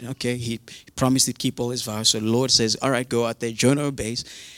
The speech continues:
And, and, and he gets to Nineveh. It says as soon as he got there, he saw a crowd.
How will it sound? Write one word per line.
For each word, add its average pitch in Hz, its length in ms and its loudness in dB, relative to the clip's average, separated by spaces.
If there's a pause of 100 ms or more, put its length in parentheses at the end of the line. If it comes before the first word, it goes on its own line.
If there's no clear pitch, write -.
(180)
And, 139 360 4
and, 135 260 2
and 139 100 2
he 143 120 4
gets 185 240 6
to 160 100 0
Nineveh. 156 300 2
It 107 80 4
says 151 200 6
as 139 80 4
soon 190 280 8
as 175 100 6
he 139 80 2
got 139 240 0
there, 127 80 -2
he 113 140 -4
saw 139 220 4
a 131 40 -2
crowd. 127 400 0